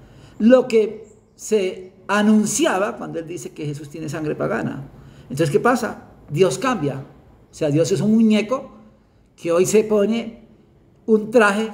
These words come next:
color arcoíris, mañana se lo pone solamente azul, pasado mañana negro, pasado, y cu-, y, o sea, Dios,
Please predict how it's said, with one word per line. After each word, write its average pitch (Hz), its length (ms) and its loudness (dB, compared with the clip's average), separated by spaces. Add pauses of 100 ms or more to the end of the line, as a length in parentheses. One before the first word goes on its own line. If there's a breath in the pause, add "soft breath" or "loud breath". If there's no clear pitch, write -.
(120)
color 170 260 -2
arcoíris, 214 580 0
mañana 180 380 -8
se 202 80 -2
lo 202 100 -4
pone 214 240 0
solamente 214 420 -2
azul, 220 300 0
pasado 185 300 -4
mañana 208 360 -4
negro, 220 300 0
pasado, 202 400 0 (400 loud breath)
y 165 120 -6
cu-, - 180 -10
y, - 200 -8 (440)
o 160 80 2
sea, 156 360 0
Dios, 180 380 -2